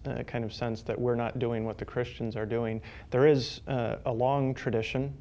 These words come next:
uh, a pre-Christian tradition in the pagan world of what's called euergetism, which is, um,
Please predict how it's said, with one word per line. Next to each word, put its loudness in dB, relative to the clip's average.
uh, -2
a -6
pre-Christian -2
tradition -2
in -2
the -4
pagan 0
world -2
of -2
what's -2
called 0
euergetism, 2
which -6
is, -4
um, -4